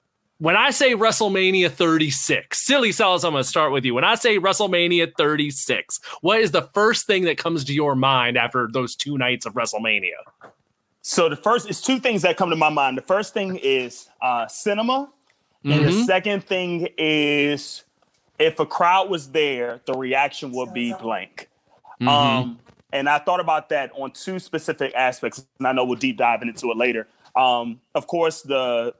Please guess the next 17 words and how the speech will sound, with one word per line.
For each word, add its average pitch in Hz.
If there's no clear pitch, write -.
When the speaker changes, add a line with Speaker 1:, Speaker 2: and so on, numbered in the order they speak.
Speaker 2:
Undertaker, 147
A 135
J 135
Styles, 131
Bone-, 131
Boneyard 127
match. 110
But 127
what 135
was 127
more 196
intriguing 170
for 131
me 165
was 120
the 120
Firefly 131